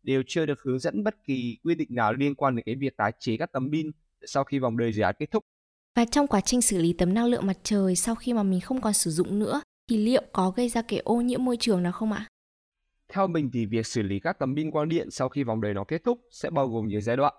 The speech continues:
Speaker 1: Nếu mình coi như nó là một loại rác thải điện tử cần được xử lý thì sẽ cần thực hiện các bước như là thu gom các cái tấm pin từ các dự án điện mặt trời,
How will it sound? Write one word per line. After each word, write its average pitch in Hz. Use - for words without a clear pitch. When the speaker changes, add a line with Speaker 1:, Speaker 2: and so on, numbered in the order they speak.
Speaker 1:
Nếu 135
mình 190
coi 175
như 175
nó 143
là 165
một 143
loại 123
rác 170
thải 107
điện 95
tử 104
cần 110
được 101
xử 101
lý 104
thì 131
sẽ 190
cần 147
thực -
hiện -
các 196
bước 220
như 165
là 107
thu 185
gom 175
các 196
cái 120
tấm 131
pin 160
từ 123
các 175
dự 147
án 101
điện 143
mặt 104
trời, 107